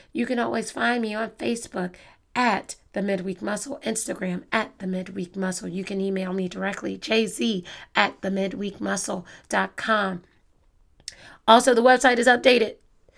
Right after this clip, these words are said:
So go to W W W dot the midweek muscle dot com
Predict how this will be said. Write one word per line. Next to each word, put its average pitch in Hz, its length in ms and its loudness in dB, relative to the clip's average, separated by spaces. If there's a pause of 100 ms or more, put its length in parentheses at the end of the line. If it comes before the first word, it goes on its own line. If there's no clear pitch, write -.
(180)
So 240 220 4
go 214 140 6
to 190 80 2
W 202 260 0
W 208 240 0
W 208 280 -2
dot 202 240 -4
the 190 80 -4
midweek 190 540 -6
muscle 190 320 -2
dot 185 260 -2
com 196 460 -2